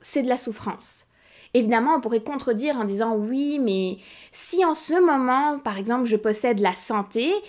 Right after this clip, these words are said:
eh bien je possède ce que je désire. Donc tout va bien. »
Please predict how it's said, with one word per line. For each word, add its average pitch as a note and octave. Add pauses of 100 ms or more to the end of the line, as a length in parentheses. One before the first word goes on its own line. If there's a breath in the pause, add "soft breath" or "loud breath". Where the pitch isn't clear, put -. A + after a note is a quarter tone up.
(200 loud breath)
eh A3+
bien A3
je A#3
possède A3+
ce -
que E4
je C#4+
désire. C#4 (420)
Donc G3+
tout G3
va A#3
bien. » G3